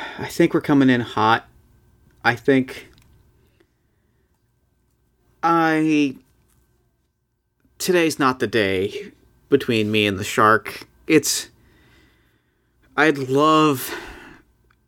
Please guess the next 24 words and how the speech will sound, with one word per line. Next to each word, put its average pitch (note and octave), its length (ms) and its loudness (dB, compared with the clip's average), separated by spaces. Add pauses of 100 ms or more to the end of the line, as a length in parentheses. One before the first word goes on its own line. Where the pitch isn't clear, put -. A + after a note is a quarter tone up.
(340)
I'd D#3+ 160 2
love C#3 420 0
to C3 100 0
take B2 300 -2
this B2 160 0
all A#2 160 2
the A2+ 80 0
way A2+ 180 4
to G#2 80 2
the G2+ 100 -2
top. A#2 440 -2 (800)
I C#3+ 180 -2
would D3 260 0
love, C#3+ 580 2
I D3 420 0 (840)
would D#3+ 240 -2
love D3 580 2
to B2+ 140 2
have A#2+ 360 2
that A2 240 0
big A#2 260 0
climactic A#2 680 -2
showdown, B2 560 2
but A#2 240 0